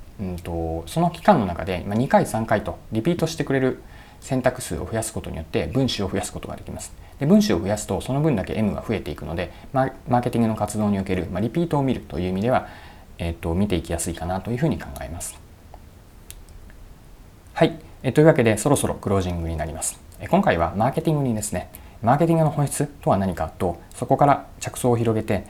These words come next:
マーケティング活動を計測するためにどんな指標、具体的にはターゲット顧客一人当たりの選択回数、式で言うと、全選択数割るターゲット顧客数ですね。分母がターゲット顧客数、分子が全選択数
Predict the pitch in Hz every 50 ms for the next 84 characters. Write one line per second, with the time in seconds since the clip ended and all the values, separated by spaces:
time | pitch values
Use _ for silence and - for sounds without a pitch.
0 | - - 117 139 156 175 170 185 175 170 165 160 165 160 - - 98 73 78 -
1 | - - - - 117 110 - 113 - - 107 104 - 98 92 90 82 92 - 165
2 | 196 170 113 - - - 92 92 82 - - - - - - - - - - -
3 | 127 127 - 123 - 123 98 90 85 85 - - - 139 143 147 143 143 - -
4 | 131 - 123 - 131 - 127 117 - - 123 120 120 120 117 - 85 73 73 -
5 | - 120 120 120 117 117 110 - 104 101 - - 87 - - - - - - -
6 | - - - - - - - - - - - - - - - - - - - 156
7 | 117 90 82 85 - - 90 80 82 87 123 135 151 151 - - - - 135 135
8 | 139 - 127 - - - - - - - 95 101 139 - - - - 123 120 113
9 | 110 - - 110 - 107 107 104 - - - - - - - - - - - -
10 | - 123 147 147 120 87 87 104 104 104 - - - - 104 104 98 95 - -
11 | - - 92 - - - - - - - - - - - - - - - - 120
12 | 117 104 - 104 - 101 87 87 98 110 113 107 - 107 98 98 104 - - -
13 | -